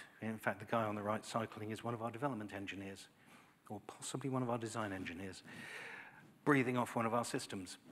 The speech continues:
That's inside an altitude chamber. He's probably at twenty-five thousand feet in there, or the pressure equivalent of it. So we actually try it on our own people, or we did. We don't do that now, actually, for health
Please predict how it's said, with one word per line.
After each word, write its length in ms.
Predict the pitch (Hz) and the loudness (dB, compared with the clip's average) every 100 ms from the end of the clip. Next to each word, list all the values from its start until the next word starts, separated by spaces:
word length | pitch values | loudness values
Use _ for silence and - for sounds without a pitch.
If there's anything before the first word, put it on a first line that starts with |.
| - | 4
That's 220 | 135 - | 4 6
inside 400 | 123 113 - 117 | 2 2 2 0
an 80 | 107 | 2
altitude 480 | 117 - 117 135 127 | 0 0 -2 0 0
chamber. 400 | - 147 139 165 - - - - _ - | 0 0 0 -4 -8 -20 -20 -20 _ -10
He's 140 | - 151 | -4 -4
probably 380 | - 262 226 139 | 0 2 4 2
at 100 | - | 2
twenty-five 400 | 127 120 127 120 | 0 4 2 2
thousand 340 | 127 - 135 | 0 0 -2
feet 300 | - 165 - | 0 0 0
in 100 | 87 | -6
there, 180 | - - - - - - - - - | -8 -12 -16 -20 -20 -20 -20 -20 -10
or 100 | 95 - - - | -8 -8 -10 -8
the 100 | 92 - | -8 -8
pressure 260 | - 87 - | -6 -4 -4
equivalent 440 | - 104 - 92 90 | -4 -6 -6 -8 -8
of 100 | 87 | -8
it. 140 | 87 - - - - - | -8 -12 -14 -14 -12 -2
So 120 | - | 6
we 60 | 131 | 6
actually 240 | 151 147 | 6 2
try 260 | - 151 131 | 4 4 4
it 120 | - | 4
on 80 | 123 | 4
our 160 | 117 | 4
own 120 | 113 107 | 2 0
people, 400 | 120 95 92 - - _ _ - - _ _ _ - | -2 -4 -8 -14 -18 _ _ -20 -20 _ _ _ -10
or 120 | 101 | -8
we 120 | 95 90 - | -8 -10 -4
did. 240 | 101 82 - - - - | -4 -4 -10 -20 -20 -10
We 80 | 107 | -4
don't 220 | 104 170 - - | -2 -2 -4 -8
do 160 | - 143 | 0 2
that 180 | 139 131 - | 2 -4 -4
now, 300 | 117 90 - - - | -4 -4 -8 -12 -12
actually, 360 | - - 101 101 | -10 -8 -6 -6
for 240 | - 101 92 - - - - _ - | -8 -8 -10 -14 -20 -20 -20 _ -12
health 220 | 101 | -10